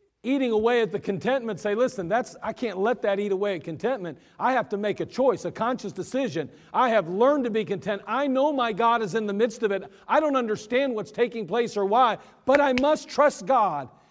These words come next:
And I can be content in it. I can say, "Lord, thank you for whatever you're doing in my life. Thank you for molding and making me." <sighs> Wow. And you only do that if you can cast your cares on Him.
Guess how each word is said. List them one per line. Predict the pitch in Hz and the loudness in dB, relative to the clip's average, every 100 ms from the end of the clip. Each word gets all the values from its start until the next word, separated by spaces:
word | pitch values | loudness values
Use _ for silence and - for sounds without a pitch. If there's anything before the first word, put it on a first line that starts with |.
| - | -8
And | 214 | -2
I | 233 294 | 0 0
can | 269 214 | 0 0
be | 277 | 0
content | 262 254 208 285 254 | 0 -2 2 2 2
in | 196 | -2
it. | 196 | 0
I | 254 | 0
can | - 240 | 0 -4
say, | - 254 220 | 0 2 2
"Lord, | 233 302 294 - - | 4 4 2 -2 -10
thank | - 262 311 240 | -2 0 0 -2
you | 226 | -2
for | - 208 | 0 0
whatever | 175 220 247 311 294 | 2 4 6 6 2
you're | 262 | -2
doing | 214 277 247 | 0 0 0
in | 226 | -2
my | 208 | 0
life. | 220 254 208 - - | 2 2 0 -6 0
Thank | 254 285 | 0 2
you | 262 | -2
for | 233 226 | 0 0
molding | 214 247 294 254 220 | 4 4 4 0 -2
and | 208 | -2
making | 247 285 240 220 | 0 0 -2 -2
me." | 202 196 190 - _ _ _ _ _ _ _ _ _ _ | 0 0 -2 -12 _ _ _ _ _ _ _ _ _ _
<sighs> | _ - _ _ _ _ _ _ | _ -20 _ _ _ _ _ _
Wow. | 113 120 104 _ _ _ _ _ _ _ _ _ _ _ _ _ _ _ _ _ _ _ _ _ _ _ - | -20 -20 -20 _ _ _ _ _ _ _ _ _ _ _ _ _ _ _ _ _ _ _ _ _ _ _ -16
And | 131 | -10
you | 151 | -6
only | 170 160 | -6 -6
do | 156 | -4
that | 175 143 | -4 -4
if | 127 | -8
you | |
can | 135 | -14
cast | 113 147 139 - | -12 -12 -14 -18
your | |
cares | - 143 156 113 | -12 -10 -10 -14
on | 101 | -18
Him. | 104 | -20